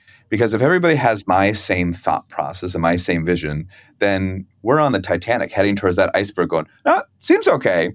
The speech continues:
It'll be fine." Y-, you need others to give their input, and you need to be asking, "How does this look to you? What do you think's happening there? How is this?" Because it's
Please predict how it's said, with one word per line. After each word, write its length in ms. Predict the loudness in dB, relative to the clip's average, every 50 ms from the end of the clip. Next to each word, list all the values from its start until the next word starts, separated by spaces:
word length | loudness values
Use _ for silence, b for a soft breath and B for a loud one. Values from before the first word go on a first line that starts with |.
| -8 -12 -8
It'll 260 | -2 0 0 0 0
be 80 | 0 0
fine." 440 | 0 0 0 0 0 -2 -4 -8 -12 -18 _ _ _ _ _ _ _ _ _ _ _ _ _ _ _
Y-, 120 | -12 -12 0
you 140 | 2 4 4
need 260 | 6 4 4 2 2 2 0
others 420 | 0 2 2 0 0 0 -2 -6
to 220 | -2 0 2 2 2
give 480 | 2 2 2 4 4 4 2 -2 -4 -6 -8
their 400 | -2 0 2 2 2 2 0 -4
input, 500 | -6 -10 -14 -12 -10 -6 -6 -6 -8 -10 _ _ _ _ _ _ _ _ _ _ _ _ _
and 100 | -2 0
you 80 | 0 2
need 160 | 2 0 0
to 60 | 0
be 120 | -2 0 0
asking, 600 | 0 0 0 -4 -8 -10 -8 -8 -8 -8 -10 _ _ _ _ _ _ _
"How 240 | -16 -8 -2 0 0
does 220 | 2 0 -2 -2 -2
this 420 | -2 -2 -2 -6 -10 -14 -16 -20 -20 _ _ _ _ _ _ _ _
look 180 | -4 -4 -4 -4 -10
to 160 | -12 -10 -8
you? 120 | -6 -6
What 160 | -2 -2 0
do 80 | 0 2
you 80 | 0 0
think's 240 | -2 -6 -8 -8
happening 400 | -6 -6 -6 -6 -6 -8 -12 -12
there? 400 | -12 -14 -14 -16 -18 -18 -20 -20 -20 _ _
How 320 | _ -4 0 0 2 2 0
is 120 | -2 -4
this?" 220 | -4 -6 -6 -6
Because 460 | -8 -8 -8 -2 0 0 0 0 -2 b b b b b b b b b b -2
it's 240 | -2 -2 -2 -6